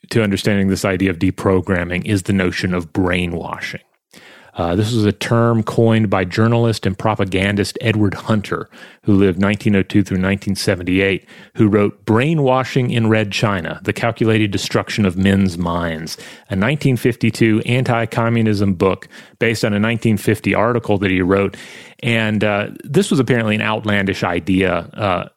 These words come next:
even at the time. Contemporary psychologists and, uh, had, it,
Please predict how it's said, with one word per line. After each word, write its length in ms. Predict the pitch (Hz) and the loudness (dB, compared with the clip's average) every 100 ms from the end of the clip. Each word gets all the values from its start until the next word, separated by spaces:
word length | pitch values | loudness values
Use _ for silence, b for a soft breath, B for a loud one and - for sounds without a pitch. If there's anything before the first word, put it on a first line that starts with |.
| _ - | _ -2
even 180 | 107 | 0
at 80 | 95 | 0
the 80 | - | -4
time. 320 | - 85 78 | -6 -6 -6
Contemporary 520 | - 95 107 101 92 | -6 -2 -2 2 0
psychologists 800 | 87 101 - 101 92 87 90 - | 2 -2 0 0 0 0 -2 -2
and, 220 | 90 85 B B B | -4 -6 B B B
uh, 480 | - 87 92 107 90 78 | -4 -2 -2 -4 -6 -6
had, 220 | - 101 | -6 -4
it, 200 | - 107 | -2 -4